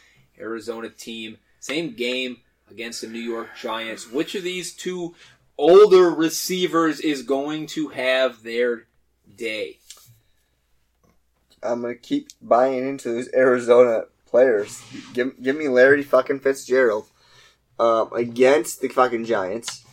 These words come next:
Speaker 2: Also a fucking bad defense. Neither of these fucking defenses are very good. Give me Larry Fitz. The, the ceiling's too high.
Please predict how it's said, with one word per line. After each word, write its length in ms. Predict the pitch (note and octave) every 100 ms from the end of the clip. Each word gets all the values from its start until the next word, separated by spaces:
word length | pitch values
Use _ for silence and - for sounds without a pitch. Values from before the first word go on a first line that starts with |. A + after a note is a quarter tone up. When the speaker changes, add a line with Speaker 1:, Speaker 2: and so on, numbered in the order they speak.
| - - - _
Speaker 2:
Also 360 | B2 C#3+ - B2+
a 40 |
fucking 320 | - A#2+ A#2+
bad 260 | A#2 A2+ A2
defense. 460 | A2 A#2+ B2 C3+ C3
Neither 280 | C3 D3+
of 60 | C3
these 160 | A#2+ A2
fucking 320 | A2+ A2+ A2+
defenses 380 | A2 A2+ A2 -
are 80 | G#2+
very 200 | G#2+ G2
good. 440 | - D#3+ E3 -
Give 160 | B2+ E3+
me 160 | F#3+
Larry 320 | D3 C#3 D3 C#3+
Fitz. 380 | - C3+ -
The, 280 | - A#2 B2 -
the 80 |
ceiling's 440 | - D4+ - C#3+ -
too 260 | - G#3+
high. 520 | F#3 D#3+ D#3+ C#3 A#2